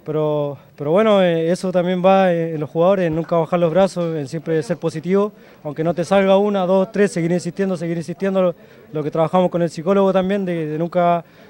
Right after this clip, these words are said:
darse por vencido. Por ahí lo hablé con el Danco, que, que lo íbamos a dar vuelta cuando entramos al segundo tiempo y así fue. Creo que ese fue el convencimiento. Eh, agradecer al capitán, eh, Claudio,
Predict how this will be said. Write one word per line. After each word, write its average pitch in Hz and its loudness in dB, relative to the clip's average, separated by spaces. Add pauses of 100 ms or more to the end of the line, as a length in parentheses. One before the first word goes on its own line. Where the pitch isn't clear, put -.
darse 180 0
por 156 -2
vencido. 208 4 (200)
Por 160 -2
ahí 165 2
lo 175 4
hablé 175 4
con 170 0
el 160 -4
Danco, 214 -2 (360)
que, 147 -8
que 143 -6
lo 143 -4
íbamos 170 2
a 170 2
dar 180 4
vuelta 196 0
cuando 180 -2
entramos 190 2
al 175 0
segundo 190 0
tiempo 208 2
y 180 2
así 175 -2
fue. 214 4
Creo 165 -2
que 165 0
ese 175 -2
fue 185 -2
el 170 -6
convencimiento. 190 -2 (480)
Eh, 151 -10
agradecer 147 -2
al 175 2
capitán, 175 0
eh, 170 0
Claudio, 202 2